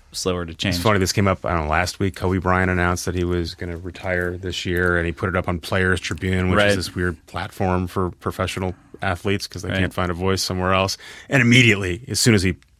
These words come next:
Speaker 2: tweeted out the link, it crashed, and everyone said, "Oh, it should have gone to Medium."
Speaker 1: Right.
Speaker 2: Which, again, I guess is en-, encouraging for
Speaker 1: He
Speaker 2: you.
Speaker 1: should have gone to Medium, obviously.
Speaker 2: Um,
Speaker 1: Yeah.
Speaker 2: if, maybe there's some way for someone to reach out to him.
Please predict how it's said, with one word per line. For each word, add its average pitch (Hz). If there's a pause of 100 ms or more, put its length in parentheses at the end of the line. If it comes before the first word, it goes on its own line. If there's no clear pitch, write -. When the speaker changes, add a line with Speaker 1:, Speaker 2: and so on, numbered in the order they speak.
(100)
Speaker 2:
tweeted 101
out 92
the 87
link, 87
it 85 (200)
crashed, 87
and -
everyone -
said, -
"Oh, -
it -
should 143
have 135
gone 117
to 98
Medium." 135 (160)
Speaker 1:
Right. 98 (180)
Speaker 2:
Which, -
again, 85
I 82
guess 82
is 90
en-, 92 (120)
encouraging 87
for 95
Speaker 1:
He 85
Speaker 2:
you. 85
Speaker 1:
should 113
have 113
gone 92
to 87
Medium, 82
obviously. - (200)
Speaker 2:
Um, 85 (320)
Speaker 1:
Yeah. -
Speaker 2:
if, - (100)
maybe 98
there's 95
some 95
way 90
for -
someone 85
to 82
reach 82
out 82
to 82
him. 82